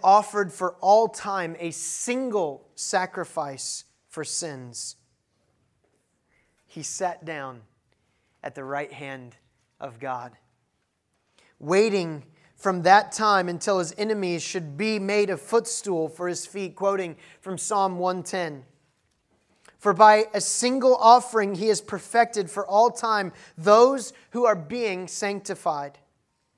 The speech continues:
And the Holy Spirit also bears witness to us, for after saying, "This is the covenant that I will make with them. After those days, declares the Lord, I will put my laws on their hearts.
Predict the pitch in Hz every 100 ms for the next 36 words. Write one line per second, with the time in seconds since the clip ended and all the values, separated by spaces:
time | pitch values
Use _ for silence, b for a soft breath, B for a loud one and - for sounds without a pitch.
0 | _ _ _ _ 151 143 190 208 202 -
1 | - 190 175 180 185 - 175 151 175 180
2 | 160 175 202 185 160 - - 196 170 160
3 | - 185 190 196 196 180 - 202 185 165
4 | B B - 151 247 254 247 180 220 -
5 | 226 208 190 180 196 196 208 202 190 208
6 | 226 202 180 156 190 190 160 131 _ _
7 | b b b - 220 220 202 214 254 202
8 | 165 233 240 170 202 - 233 220 185 208
9 | 214 214 196 196 226 262 233 208 - 277
10 | 269 214 208 196 208 226 247 233 - 208
11 | 202 190 190 196 185